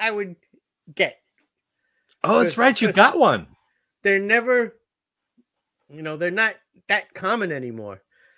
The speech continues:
Speaker 1: And sure enough, me and my daughter were in Cabela's, and they had a used one in immaculate shape for, like, it was, like, for, like, eight hundred bucks. And I was like, my daughter saw my look. She's like, she goes, "That's the one you always,"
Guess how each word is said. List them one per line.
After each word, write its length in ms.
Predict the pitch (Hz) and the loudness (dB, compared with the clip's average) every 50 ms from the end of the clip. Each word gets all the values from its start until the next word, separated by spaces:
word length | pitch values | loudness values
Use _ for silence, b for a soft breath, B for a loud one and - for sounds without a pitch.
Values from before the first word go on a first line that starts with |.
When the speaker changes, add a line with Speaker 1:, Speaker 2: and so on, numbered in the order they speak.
| _ _ _ - | _ _ _ -12
Speaker 1:
And 160 | 143 151 135 | -10 -10 -10
sure 300 | - - 160 190 214 226 | -8 -4 -2 0 0 0
enough, 260 | 220 226 233 220 - | 0 -2 -2 -4 -4
me 200 | 180 170 185 208 | -6 -6 -4 -4
and 80 | 220 214 | -4 -4
my 120 | 214 208 190 | -4 -6 -6
daughter 380 | - 202 214 220 220 220 214 | -6 -6 -6 -6 -6 -6 -6
were 320 | 196 190 202 202 196 190 - _ | -6 -6 -6 -6 -6 -8 -10 _
in 140 | 180 180 175 | -12 -12 -10
Cabela's, 720 | - 185 170 160 185 190 202 220 214 202 185 - - - _ _ _ _ _ _ _ _ _ _ _ _ _ - | -10 -10 -6 -4 -2 -2 -2 -4 -8 -12 -14 -18 -20 -20 _ _ _ _ _ _ _ _ _ _ _ _ _ -12
and 160 | 151 151 151 | -12 -10 -8
they 100 | 170 175 | -8 -8
had 200 | 139 175 196 190 | -6 -6 -4 -4
a 60 | 170 | -6
used 440 | 143 135 156 165 220 240 220 165 - | -8 -10 -12 -10 -10 -10 -10 -10 -12
one 240 | 190 175 160 139 131 | -14 -12 -12 -10 -10
in 120 | 131 131 | -10 -10
immaculate 680 | 135 139 151 175 180 185 180 - 220 202 180 180 180 - | -10 -10 -10 -10 -10 -10 -10 -10 -8 -8 -6 -8 -8 -10
shape 360 | - 202 190 175 127 - _ _ | -6 -6 -6 -6 -6 -10 _ _
for, 100 | - 135 | -14 -10
like, 180 | 127 131 123 - _ _ _ _ - | -10 -10 -10 -12 _ _ _ _ -20
it 40 | - | -20
was, 120 | 156 147 135 | -18 -18 -16
like, 160 | 143 139 127 | -16 -18 -18
for, 140 | - 156 135 | -18 -16 -16
like, 200 | 120 127 123 - _ _ _ _ _ - | -14 -14 -14 -16 _ _ _ _ _ -12
eight 140 | 165 170 - | -10 -10 -10
hundred 340 | - 165 156 139 143 131 123 | -10 -10 -10 -8 -8 -8 -6
bucks. 420 | 123 117 101 - - - - - _ b b b b b b b | -8 -8 -8 -10 -16 -20 -20 -20 _ b b b b b b b
And 80 | b 147 | b -12
I 60 | 143 | -10
was 120 | 143 113 | -8 -4
like, 160 | 147 135 123 - - - - B B B 151 B | 0 -2 -2 -2 -4 -20 -20 B B B -12 B
my 160 | 196 202 196 190 | 2 4 4 4
daughter 340 | 151 233 240 269 277 262 | 6 8 8 8 8 6
saw 240 | - - 226 220 214 | 2 2 2 4 4
my 140 | 190 190 180 | 4 4 4
look. 160 | 165 180 - | 4 2 0
She's 200 | - 175 156 156 | -4 -6 -4 -2
like, 220 | 165 139 - - _ _ _ _ _ _ _ _ _ _ _ _ _ | -2 -4 -4 -6 _ _ _ _ _ _ _ _ _ _ _ _ _
she 140 | - 185 165 | -10 -6 0
goes, 320 | 185 190 175 151 135 - _ _ _ | 0 2 0 0 -2 -10 _ _ _
"That's 220 | - 190 - - - | -4 -4 -4 -2 0
the 100 | 220 185 | 2 4
one 180 | 185 196 196 190 | 4 4 2 2
you 100 | 170 170 | 0 -2
always," 380 | - 190 208 208 226 226 - | 0 2 2 4 4 2 2